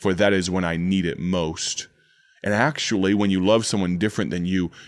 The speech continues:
you're not actually loving someone so much different than you because you are a sinner just like them.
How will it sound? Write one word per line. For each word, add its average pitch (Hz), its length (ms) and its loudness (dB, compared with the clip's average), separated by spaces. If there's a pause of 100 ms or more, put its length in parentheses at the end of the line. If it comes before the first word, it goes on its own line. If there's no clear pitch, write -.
you're 101 100 0
not 120 160 0
actually 120 320 0
loving 104 340 2
someone 92 340 -2
so 92 240 0
much 90 240 -4
different 98 300 -4
than 85 120 -4
you 85 140 -4
because 87 420 -4
you 95 680 0
are 80 480 0 (260)
a 90 140 -6
sinner 90 400 -2
just 92 320 -4
like 87 180 -4
them. 82 400 -4